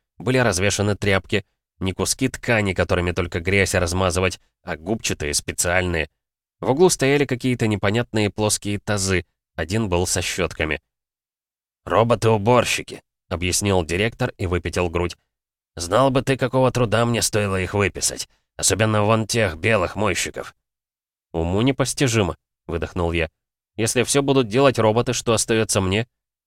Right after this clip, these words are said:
«Они не могут перестилать маты, класть вещи на места,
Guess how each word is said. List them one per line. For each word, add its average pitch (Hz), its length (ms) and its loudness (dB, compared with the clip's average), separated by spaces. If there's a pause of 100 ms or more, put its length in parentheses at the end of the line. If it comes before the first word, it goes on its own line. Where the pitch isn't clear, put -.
(380)
«Они 123 180 -2
не 151 100 2
могут 143 340 2
перестилать 107 600 2
маты, 110 400 2
класть 85 440 -2
вещи 107 360 2
на 110 100 2
места, 95 460 0